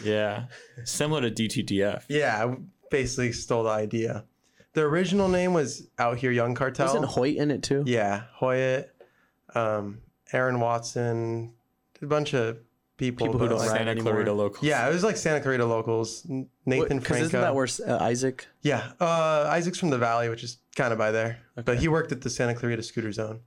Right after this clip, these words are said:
Speaker 3: Yeah, I remember that.
Speaker 2: Uh, basically, and Zach Poon was in it too.
Speaker 1: Ooh, okay.
Speaker 2: Yeah. Um,
Speaker 3: His part was my favorite one.
Speaker 2: Yeah?
Speaker 3: With Bleach, Zach riding a proto deck.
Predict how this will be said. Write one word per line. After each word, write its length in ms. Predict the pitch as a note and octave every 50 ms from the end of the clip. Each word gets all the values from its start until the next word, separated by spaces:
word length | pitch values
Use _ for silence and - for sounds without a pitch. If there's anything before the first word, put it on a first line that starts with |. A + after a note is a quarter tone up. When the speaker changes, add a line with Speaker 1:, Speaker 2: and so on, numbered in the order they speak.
| _ _ _ _
Speaker 3:
Yeah, 320 | G#2+ A2+ G#2+ G2 D2 - A#2+ - _ _ -
I 80 | -
remember 280 | B2 C3+ C3 A#2+ A2 G#2
that. 120 | G2+ G2+
Speaker 2:
Uh, 380 | C#3+ C#3 B2+ B2 A#2+ A2+ - - - -
basically, 600 | D3+ D#3+ D#3+ - G3 - G3 G3+ G3 F#3+ - -
and 160 | D#3 D3 C3+
Zach 220 | D3 C#3+ B2+ - -
Poon 140 | C#3 C3+ B2+
was 120 | A#2 A2+
in 100 | A#2 A2+
it 80 | A2 -
too. 260 | - - A2+ G#2+ G#2+ - - -
Speaker 1:
Ooh, 380 | A#2+ G#2+ G#2+ G#2+ G#2+ G#2 G2+
okay. 160 | G#2 G#2 B2 A#2+
Speaker 2:
Yeah. 320 | A2+ A2 A2 G#2+ A2 A#2 - - _ _ _ _ _ _
Um, 240 | - C#3 B2+ B2 A#2+ E3+ F#3
Speaker 3:
His 440 | A3 A3 F#3+ E3 C3 A#2+ A2+ - - _ _ - -
part 240 | - - B2+ A#2 -
was 120 | A#2+ A2+ G#2+
my 140 | A2+ A2
favorite 320 | G#2+ - A2+ A2 G#2+ E2+ D2
one. 280 | G#2 G2 F2+ G#2+ A#2+ A#2+ - - - - _ _ _ _ _ _ _ _ _
Speaker 2:
Yeah? 260 | C3 C3 C3 C#3 C#3+ C#3+
Speaker 3:
With 200 | B2+ A#2 A2 A#2
Bleach, 340 | B2 A#2 B2+ C3 C#3+ C#3
Zach 400 | - - A#2+ A#2+ A#2+ B2 B2+ A#2+
riding 240 | B2+ B2 A#2+ A#2+ A#2
a 60 | A2+
proto 340 | A2 - A#2 A2+ A#2 B2 C3
deck. 340 | C3 C#3 D3 D#3 D#3 - -